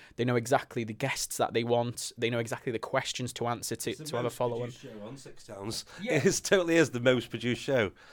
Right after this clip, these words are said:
Speaker 2: Um, they've all got the little roles that they do, and, um, you don't have to do a lot now, like I say, besides make the tea. <laughs> The glorified tea boy, bless you.
Speaker 1: It's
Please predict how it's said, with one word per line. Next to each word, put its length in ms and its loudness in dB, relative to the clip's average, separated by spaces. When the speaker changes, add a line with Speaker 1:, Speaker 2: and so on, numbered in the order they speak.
Speaker 2:
Um, 420 4
they've 160 2
all 100 6
got 160 2
the 80 4
little 360 4
roles 480 4
that 160 -8
they 100 2
do, 400 4
and, 400 4
um, 440 4
you 100 -4
don't 100 2
have 80 -8
to 60 -14
do 160 0
a 20 0
lot 240 8
now, 160 4
like 160 4
I 40 -8
say, 120 4
besides 300 2
make 180 2
the 60 -4
tea. 400 2
<laughs> 480 -18
The 120 -2
glorified 600 2
tea 240 -4
boy, 220 -2
bless 300 -4
you. 120 -4
Speaker 1:
It's 300 -16